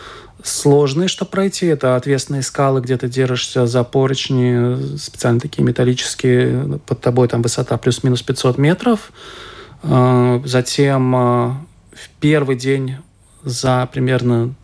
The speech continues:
ну, там, сколько, за километр до финиша, до я-, того места, где я собирался ночевать, а, тебя накрывает, а, мысль о том, что зачем ты вообще сюда приехал, зачем тебе всё это надо, вернись, отдохни, поживи здесь, просто погуляй по местности,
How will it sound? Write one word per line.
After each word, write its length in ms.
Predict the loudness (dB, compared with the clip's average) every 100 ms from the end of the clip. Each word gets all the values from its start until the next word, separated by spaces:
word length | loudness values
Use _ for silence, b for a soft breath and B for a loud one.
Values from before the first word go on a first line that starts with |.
| -8
ну, 180 | -2 -2
там, 240 | -2 -4
сколько, 340 | -4 -6 -2 0
за 300 | 2 0 2
километр 640 | 4 4 4 2 0 -2
до 160 | -2
финиша, 520 | -2 -4 -2 -2 -2 -2
до 280 | 2 2
я-, 120 | 2 0
того 200 | 0 0
места, 240 | 0 -2
где 120 | -2
я 60 | -2
собирался 400 | 0 0 0 0
ночевать, 460 | -2 2 0 0 B B B B B
а, 220 | -12 -10 -8
тебя 280 | -2 2
накрывает, 680 | 2 2 2 2 2 0 -2
а, 260 | -2 0 0
мысль 320 | 0 -2 -4
о 40 | -4
том, 180 | -2
что 160 | -2 -2
зачем 320 | -2 0 0
ты 80 | 0
вообще 680 | -2 0 0 2 0 -2 -6 -12 -20
сюда 320 | -12 -2 0 0
приехал, 560 | 2 2 2 2 0
зачем 440 | 2 0 0 0 -2
тебе 240 | -2 -2
всё 200 | 0 2
это 180 | 2 2
надо, 680 | 2 2 2 2 2 0 0
вернись, 580 | 0 0 2 0 -2 -4
отдохни, 480 | -2 -2 0 0 0
поживи 440 | 0 -2 0 0
здесь, 200 | -2 -4
просто 380 | 0 0 0 -4
погуляй 400 | -2 0 2 2
по 80 | 0
местности, 600 | 0 0 -2 -8 -6